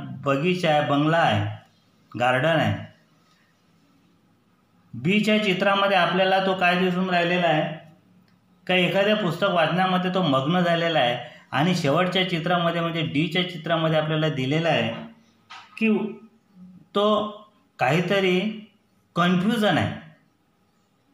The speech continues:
त्याचा चेहरा सांगून राहिला आहे, तो कुठेतरी confusion आहे, तो गोंधळाच्या अवस्थेत पडलेला आहे. म्हणून आपल्याला पहिला प्रश्न विचारायचा आहे याच्यामध्ये,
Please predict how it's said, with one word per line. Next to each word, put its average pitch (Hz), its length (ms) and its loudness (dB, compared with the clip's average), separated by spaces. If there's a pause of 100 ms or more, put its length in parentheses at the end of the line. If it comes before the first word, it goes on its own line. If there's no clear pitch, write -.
(240)
त्याचा 143 220 0
चेहरा 156 420 0
सांगून 156 320 0
राहिला 131 180 0
आहे, 135 120 -4
तो 160 60 -6
कुठेतरी 185 340 -4
confusion 185 640 0
आहे, 120 400 -4 (760)
तो 151 80 0
गोंधळाच्या 175 540 2
अवस्थेत 165 400 0
पडलेला 123 500 0
आहे. 90 140 -6 (680)
म्हणून 196 180 4
आपल्याला 208 240 2
पहिला 180 340 2
प्रश्न 208 360 0
विचारायचा 147 500 0
आहे 120 100 -2
याच्यामध्ये, 113 500 -2